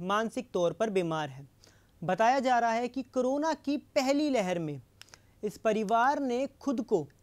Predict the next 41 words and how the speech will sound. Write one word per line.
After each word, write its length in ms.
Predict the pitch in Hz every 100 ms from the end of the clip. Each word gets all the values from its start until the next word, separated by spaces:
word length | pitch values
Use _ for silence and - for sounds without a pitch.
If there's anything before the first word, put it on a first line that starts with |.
| -
कमरे 300 | 226 233 220
में 140 | 202 247
कैद 340 | 240 208 -
कर 160 | 185 151
लिया 220 | 151 147
था, 180 | 147 143 _ _ -
लेकिन 240 | 180 220
जब 160 | 226 175
दूसरी 460 | 262 302 - 339 330
लहर 320 | 247 220 262
आने 260 | 240 214 214
से 180 | - 226
पहले 440 | 226 196 202 202 214 -
पति 360 | 240 240 196 - _ _ -
काम 240 | 240 269
पर 160 | 262 285
जाने 320 | 214 196 196
के 120 | 196
लिए 80 | 226
बाहर 260 | 180 180 214
निकला 440 | 202 190 190 208 226
तो 180 | 285 269
महिला 640 | 254 202 214 277 320 330
ने 220 | 294 254 277 - -
पति 360 | 311 - 349 330
की 180 | 339 339 -
एंट्री 380 | 247 269 254 302
तक 280 | 247 233 -
को 180 | 202 170 147
घर 300 | 170 185 226
में 300 | 208 226 220
बैन 260 | 180 185 180
कर 160 | 165 139
दिया। 260 | 131 139 131 _ _ _ -
उसे 180 | 190 214
डर 220 | 202 269
था 260 | - 269 277
कि 160 | 277 269
पति 380 | 226 202 262 262 190
बाहर 320 | 240 247 294
से 180 | -